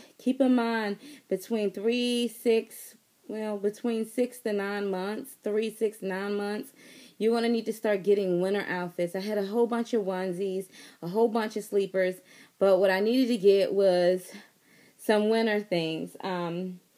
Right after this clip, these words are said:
right now we're pretty cool 'cause she has, like, little jackets and things that are thick for her.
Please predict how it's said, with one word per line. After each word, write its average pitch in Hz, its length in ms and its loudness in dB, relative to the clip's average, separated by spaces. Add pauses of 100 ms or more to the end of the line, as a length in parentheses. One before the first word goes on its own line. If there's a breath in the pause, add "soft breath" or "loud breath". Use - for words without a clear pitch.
(320 soft breath)
right 233 240 4
now 269 200 2
we're 247 140 0
pretty 233 300 0
cool 214 300 2
'cause 208 140 -4
she 226 160 -2
has, 196 180 2
like, 185 140 0
little 196 220 2
jackets 190 680 0
and 165 140 -6
things 196 240 -2
that 185 100 0
are 170 140 -2
thick 196 380 -4
for 226 180 0
her. 233 380 0